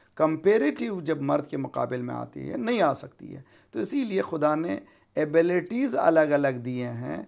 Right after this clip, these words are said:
تو ذمہ داریاں بھی الگ الگ دی ہیں۔ یہ کہ اورنجز کو apple کو ملایا نہیں جا سکتا، اورنج کو اورنج سے ملائیے، apple کو apple سے ملائیے۔ ہم لوگ عموماً جو غلطی کرتے ہیں کہ ایکول right،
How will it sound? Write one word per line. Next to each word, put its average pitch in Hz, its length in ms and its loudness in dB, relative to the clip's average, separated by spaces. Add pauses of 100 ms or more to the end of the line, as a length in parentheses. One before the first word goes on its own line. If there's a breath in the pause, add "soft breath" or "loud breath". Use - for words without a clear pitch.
(220 soft breath)
تو 185 100 -6
ذمہ 139 560 -2
داریاں 131 640 0
بھی 147 280 -4
الگ 151 200 2
الگ 123 220 -2
دی 123 320 -8
ہیں۔ 135 100 -14 (340 soft breath)
یہ 190 220 0
کہ 190 160 0
اورنجز 165 680 2
کو 165 180 -2
apple 151 380 0
کو 151 140 -4
ملایا 127 360 -2
نہیں 131 160 -4
جا 123 200 -6
سکتا، - 280 -16
اورنج 131 400 -4
کو 135 120 -2
اورنج 127 240 -2
سے 139 80 -8
ملائیے، 123 540 -6 (400 soft breath)
apple 127 300 -2
کو 131 120 -6
apple 123 280 -4
سے 120 140 -8
ملائیے۔ - 440 -10 (380 soft breath)
ہم 208 160 2
لوگ 220 100 2
عموماً 196 460 0
جو 165 120 2
غلطی 147 380 2
کرتے 143 300 -2
ہیں 151 140 -2
کہ 147 100 -8
ایکول 151 540 -2
right، 143 380 0